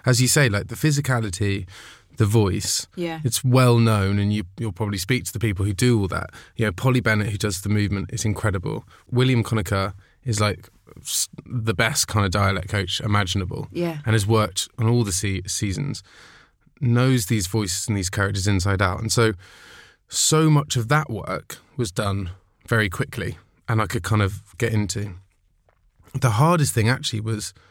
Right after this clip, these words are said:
Speaker 1: letting all that work go and getting to the exciting bit, which is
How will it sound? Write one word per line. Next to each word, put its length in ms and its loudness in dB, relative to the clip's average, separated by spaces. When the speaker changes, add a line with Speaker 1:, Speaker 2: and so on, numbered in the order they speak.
Speaker 1:
letting 420 4
all 160 6
that 180 0
work 300 2
go 340 2
and 140 0
getting 200 2
to 100 -2
the 80 2
exciting 480 2
bit, 180 -2
which 240 -4
is 140 -4